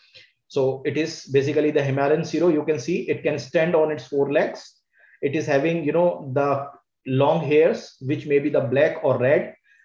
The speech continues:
It is having the long ears also, just like a donkey.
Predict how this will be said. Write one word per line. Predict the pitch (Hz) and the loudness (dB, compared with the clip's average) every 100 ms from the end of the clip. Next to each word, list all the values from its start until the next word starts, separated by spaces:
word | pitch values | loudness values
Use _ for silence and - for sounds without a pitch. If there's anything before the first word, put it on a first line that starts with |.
| - | -8
It | 139 | 0
is | 175 - | 0 2
having | 151 165 | 0 0
the | 160 | 0
long | 139 151 170 170 | 2 4 2 -2
ears | 160 170 180 | 0 2 4
also, | 160 156 190 202 135 | 2 0 0 0 0
just | 135 - | -6 -2
like | 139 | -2
a | 147 | -2
donkey. | 131 131 - 185 - | -2 -2 0 -4 -4